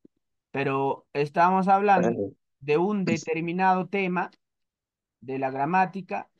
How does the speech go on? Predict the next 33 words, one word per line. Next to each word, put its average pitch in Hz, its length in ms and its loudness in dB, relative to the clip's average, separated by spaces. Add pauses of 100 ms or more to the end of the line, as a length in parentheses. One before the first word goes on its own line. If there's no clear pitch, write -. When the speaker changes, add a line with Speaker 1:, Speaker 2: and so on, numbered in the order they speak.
Speaker 1:
¿qué 180 140 -2
función 180 540 -4 (680)
cumple? 180 500 -4 (1080)
Lexicolo-, 120 640 -8
sí, 349 300 -2
la 170 160 0
lexicología 156 760 -2
es 220 60 -2
la 147 120 2
rama 151 300 2
de 131 100 -6
la 131 100 -8
lingüística, 151 640 -6
así 139 200 -6
como 131 220 -6
la 107 160 -6
semántica, 151 720 -4
la 117 240 -6 (280)
morfológico, 139 1000 -2
lo, 143 300 -4
lo 123 160 -8
sintáctico, 123 720 -4
son 170 240 -6
ramas 190 300 -4
de 120 80 -6
la 113 120 -4
lingüística, 107 720 -10
¿no? - 160 -20
Que 120 120 -8
estudia 170 520 -6 (480)
al 131 260 2
lenguaje, 123 760 0
¿no? 165 300 -6